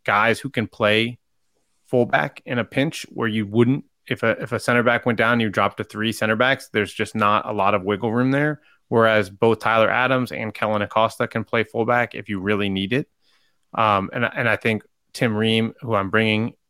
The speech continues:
can also play fullback. Mark McKenzie could also slide out and play fullback in, in a pinch. So it, I, I just think when I look at an extra roster spot, I'd rather put it on the center back. So I dropped Reggie Cannon from the, the team that we predicted for Berhalter, and I brought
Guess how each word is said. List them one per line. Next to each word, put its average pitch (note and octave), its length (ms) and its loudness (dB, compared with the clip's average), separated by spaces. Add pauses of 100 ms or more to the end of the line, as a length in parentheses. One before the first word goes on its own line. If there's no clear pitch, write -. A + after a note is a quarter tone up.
can A2+ 140 -4
also G#2 260 0
play A2+ 220 0
fullback. B2 420 0
Mark G2 220 -2
McKenzie A2 420 -4
could G2+ 120 -6
also G#2 340 0
slide A2 320 0
out A#2 220 2
and A#2+ 100 -8
play A#2 160 0
fullback A#2+ 400 -2
in, B2 100 -4
in B2 180 -4
a A2+ 60 -4
pinch. B2 280 -4
So A2+ 220 2 (340)
it, C3 180 0 (100)
I, D3 200 2
I D3 40 4
just C3+ 180 0
think C#3 200 2
when C3 160 2
I A#2 60 4
look A#2 200 0
at A#2+ 140 0
an A2 100 2
extra A2+ 360 0
roster G#2 360 2
spot, C3 440 2
I'd A#2 100 2
rather G#2 300 2
put - 200 -8
it G#2 80 0
on G2 120 0
the G2 80 -4
center F#2+ 200 -2
back. - 220 -6
So A2 300 2 (360)
I B2 200 2
dropped B2+ 340 2
Reggie A2 300 2
Cannon C#3+ 440 2
from C3 480 0
the, B2+ 300 0
the B2+ 80 -4
team C3 220 0
that B2+ 160 2
we A#2+ 120 -2
predicted A#2+ 460 -4
for A2+ 180 -2
Berhalter, A#2 560 2
and A2 80 2
I G#2 60 2
brought G#2+ 400 2